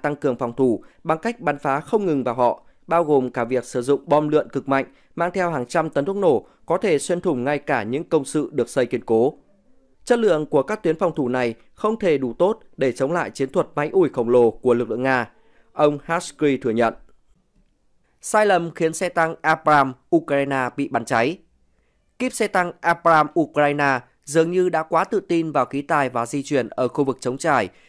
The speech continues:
khiến nó trở thành mục tiêu cho drone Nga. Bộ Quốc phòng Nga hôm mùng một tháng ba công bố cuộc phỏng vấn với binh sĩ lữ đoàn bộ binh cơ giới số mười lăm, những người trực tiếp bắn cháy xe tăng M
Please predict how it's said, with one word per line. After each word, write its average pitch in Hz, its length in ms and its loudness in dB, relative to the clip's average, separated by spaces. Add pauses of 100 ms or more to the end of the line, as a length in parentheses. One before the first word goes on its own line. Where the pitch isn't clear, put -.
khiến 180 180 0
nó 175 140 2
trở 185 160 -2
thành 151 200 -2
mục 135 160 -6
tiêu 156 220 2
cho 147 340 0
drone 139 300 0
Nga. 135 300 0 (460)
Bộ 175 160 2
Quốc 240 200 0
phòng 170 180 2
Nga 165 180 2
hôm 165 240 -2
mùng 151 120 -2
một 123 180 -2
tháng 127 140 -6
ba 143 140 2
công 139 220 -6
bố 131 300 2 (120)
cuộc 175 200 2
phỏng 151 180 -2
vấn 147 220 0
với 160 140 0
binh 175 180 -4
sĩ 180 220 -4
lữ 190 140 -2
đoàn 147 220 0
bộ 127 120 -4
binh 151 200 0
cơ 143 140 -2
giới 123 180 -2
số 156 140 -8
mười 156 140 -4
lăm, 123 260 0 (380)
những 220 180 -2
người 202 140 0
trực 156 220 -4
tiếp 233 220 0
bắn 151 180 -2
cháy 143 200 -2
xe 156 180 -4
tăng 143 300 0 (220)
M 139 60 -4